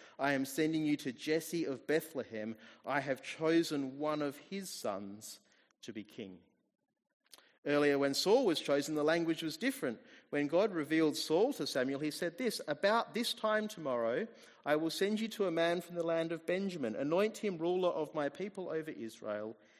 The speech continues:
He will deliver them from the hand of the Philistines. I have looked on my people, for their cry has reached me." They cried out for a king, and God provided. There's a difference, isn't there?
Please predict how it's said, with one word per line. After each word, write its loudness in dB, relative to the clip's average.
He 0
will 0
deliver -2
them -2
from -10
the -4
hand -4
of -8
the -8
Philistines. -8
I 0
have 0
looked 0
on 0
my 2
people, -8
for -10
their 0
cry -2
has -6
reached -6
me." -16
They 0
cried -6
out -8
for -14
a -18
king, -16
and -14
God -10
provided. -16
There's -6
a -2
difference, -2
isn't -10
there? -12